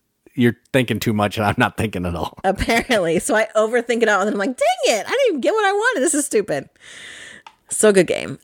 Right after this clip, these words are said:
Speaker 2: Um, my game is the first game that we ever bought at a con. I'm pretty sure.
Speaker 1: Yeah, I believe so. Yep.
Speaker 2: Um, it's because it was cheap, and it had another, another, speaking of themes I like, a theme that I love, and that is Sherlock Holmes.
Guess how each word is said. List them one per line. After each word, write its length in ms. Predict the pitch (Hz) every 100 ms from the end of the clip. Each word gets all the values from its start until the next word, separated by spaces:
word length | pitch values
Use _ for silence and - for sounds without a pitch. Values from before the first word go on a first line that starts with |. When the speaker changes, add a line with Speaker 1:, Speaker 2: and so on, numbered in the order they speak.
| -
Speaker 2:
Um, 360 | 240 226 214 - _ -
my 500 | 214 226 320 453 415
game 380 | 247 196 180 180 -
is 200 | 208 -
the 100 | 196
first 520 | - 240 339 415 -
game 360 | 214 165 165 160
that 180 | 165
we 240 | 165 208 240
ever 220 | 202 208
bought 200 | 180 160
at 80 | 160
a 60 |
con. 320 | - 151 73 156 _ _
I'm 120 | 180
pretty 200 | 175 185
sure. 260 | 156 95 71 _
Speaker 1:
Yeah, 300 | 110 131 135
I 120 | 110 110
believe 260 | 110 117
so. 240 | - 117 98 -
Yep. 160 | 107 _ _ -
Speaker 2:
Um, 240 | 180 185 175
it's 180 | 190
because 260 | 214 277 202
it 80 | 156
was 180 | 160 -
cheap, 460 | - 180 226 - - _ _ _ _ 175
and 500 | 175 165 165 160 - _ _
it 180 | 170 175
had 460 | 160 165 170 180 180
another, 480 | 160 165 156 185 202 -
another, 340 | 165 160 180
speaking 280 | - - -
of 60 | 165
themes 240 | 180 160
I 80 | 147
like, 520 | 156 170 170 - - - - - -
a 80 | 196
theme 220 | - 202
that 120 | 185
I 100 | 175
love, 260 | 175 156 143
and 120 | 151
that 80 | 208
is 120 | 139
Sherlock 440 | - 139 165 180 -
Holmes. 480 | 160 - 147 -